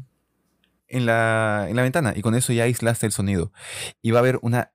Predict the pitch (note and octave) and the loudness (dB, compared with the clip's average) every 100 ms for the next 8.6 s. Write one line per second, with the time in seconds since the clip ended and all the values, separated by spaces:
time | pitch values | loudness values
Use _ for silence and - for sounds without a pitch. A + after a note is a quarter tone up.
0 | _ - - - D#3+ B2 G2+ F#2+ - G#2 | _ -2 0 2 0 -2 -2 -4 -2 0
1 | G#2 G2 G#2 G#2+ - G2+ - F#2 G2 G2+ | 0 -2 -4 -4 -4 -4 -4 -4 0 2
2 | F#2+ F2 - - _ _ _ _ _ _ | 2 -2 -10 -20 _ _ _ _ _ _
3 | _ _ - - - C3 G#2+ G2 G2+ F#2+ | _ _ -20 -8 -2 0 0 0 -2 -2
4 | G2+ G#2 A2+ A2 A2 - A2+ - G#2+ - | -2 -2 -2 -4 -4 -2 -2 -4 -8 -4
5 | C#3+ A2 E2+ F2 G2 F2+ E2+ F#2 F2+ - | 0 0 0 -2 -2 -2 -2 -4 -6 -8
6 | - - _ _ _ - - - A2 - | -10 -12 _ _ _ -20 -20 -6 0 0
7 | - _ _ _ _ - B2+ B2+ B2 A2 | -2 _ _ _ _ 2 4 4 2 0
8 | F#2 F2+ F2+ F2 F2+ | -2 -2 0 0 -2